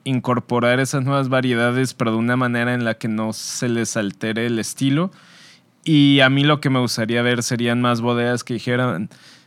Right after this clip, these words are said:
que dijeran, "Es que esa es nuestra nueva realidad", a la chingada, de que, ok, ¿cómo, cómo hacemos que, no sé, Turiga Nacional sea protagonista en Burdeos.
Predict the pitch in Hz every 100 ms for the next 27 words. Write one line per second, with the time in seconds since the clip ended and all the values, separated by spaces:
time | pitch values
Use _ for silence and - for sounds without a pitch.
0 | _ 131 123 - 123 131 127 131 120 -
1 | 139 139 135 123 127 120 107 123 127 131
2 | 127 120 110 107 131 170 110 95 - 107
3 | 101 110 104 98 - 113 - 113 101 123
4 | 120 113 127 123 123 127 123 127 - -
5 | 110 107 - _ _ _ _ _ - -
6 | 110 104 113 98 - 131 127 127 131 131
7 | 123 - 113 117 120 117 117 113 110 95
8 | - _ _ _ _ _ _ _ _ -
9 | 147 117 131 127 123 117 113 120 117 -
10 | 117 113 113 110 104 104 104 117 110 -